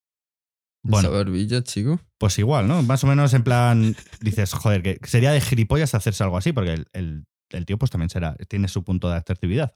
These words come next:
Speaker 1: atractividad.
Speaker 2: Tiene la barbilla como un puto diamante, colega.
Speaker 1: Pues,
Speaker 2: <laughs>
Speaker 1: pues eso también se hizo viral y todo el mundo comentando, diciendo, "Madre mía lo que ha hecho, tío, es que es tonto, es que es gilipollas". Y al final resultó que era para un videoclip. ¿Qué pasó con Zac Efron? Yo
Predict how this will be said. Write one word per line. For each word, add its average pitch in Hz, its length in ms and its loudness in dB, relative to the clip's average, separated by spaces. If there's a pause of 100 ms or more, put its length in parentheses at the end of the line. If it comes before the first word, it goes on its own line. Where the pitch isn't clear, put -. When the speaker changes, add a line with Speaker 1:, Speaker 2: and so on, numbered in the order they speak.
Speaker 1:
atractividad. 95 800 -6 (960)
Speaker 2:
Tiene 117 140 2
la 131 60 4
barbilla 131 260 2
como 127 140 4
un 139 180 4
puto 135 280 0
diamante, 104 500 2
colega. 90 320 0
Speaker 1:
Pues, 127 100 8
Speaker 2:
<laughs> 143 600 6
Speaker 1:
pues 123 160 6
eso 151 160 6
también 147 180 4
se 143 100 4
hizo 135 200 4
viral 90 420 2
y 104 80 -2
todo 113 120 4
el 110 40 6
mundo 113 180 6
comentando, 92 680 4 (240)
diciendo, 101 340 2
"Madre 113 220 4
mía 151 120 6
lo 160 80 4
que - 80 2
ha 156 120 6
hecho, 143 240 2
tío, 139 140 0
es 123 60 0
que 151 120 -2
es 127 100 -2
tonto, 147 360 0
es 117 80 2
que 143 100 -2
es 120 100 -4
gilipollas". 104 540 0
Y 92 40 -2
al 101 60 -4
final 107 180 2
resultó 135 300 2
que 127 60 0
era 120 140 2
para 113 140 2
un 101 120 2
videoclip. 82 500 -4 (920)
¿Qué 135 80 2
pasó 143 220 2
con 131 140 4
Zac 123 180 2
Efron? 95 340 0 (260)
Yo 104 220 -2